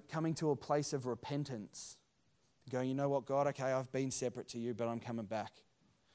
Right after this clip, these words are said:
I just need you. I need you to wash me clean."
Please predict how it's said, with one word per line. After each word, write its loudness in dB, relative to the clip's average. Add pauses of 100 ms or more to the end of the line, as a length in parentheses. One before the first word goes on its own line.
(260)
I -4
just -4
need -2
you. -6 (720)
I -2
need 0
you -4
to 0
wash -2
me -4
clean." -4